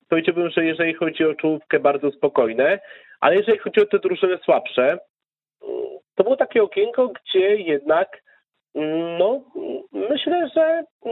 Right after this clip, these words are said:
nie było na pewno najnudniejsze, że tutaj, zwłaszcza w końcówce, trochę się działo i tych transferów takich nieoczywistych, takich bardziej głośnych, że tak powiem, czy głośniejszych,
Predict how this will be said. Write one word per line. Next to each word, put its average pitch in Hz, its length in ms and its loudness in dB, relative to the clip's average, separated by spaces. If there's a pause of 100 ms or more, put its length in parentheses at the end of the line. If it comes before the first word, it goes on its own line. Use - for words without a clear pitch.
(140)
nie 220 100 0
było 285 140 4
na 294 100 0
pewno 247 300 0
najnudniejsze, 196 800 -2
że 135 340 0
tutaj, 165 600 0 (640)
zwłaszcza 156 320 2
w 160 60 -10
końcówce, 143 460 -2
trochę 139 300 -2
się 120 140 -8
działo 123 420 2 (420)
i 160 80 -2
tych 180 140 0
transferów 175 460 0
takich 147 340 -4
nieoczywistych, 156 680 -2
takich 151 380 -2 (960)
bardziej 170 200 -2
głośnych, 160 380 0
że - 60 -16
tak 156 180 0
powiem, 151 280 -2
czy 143 120 -4
głośniejszych, 143 800 -2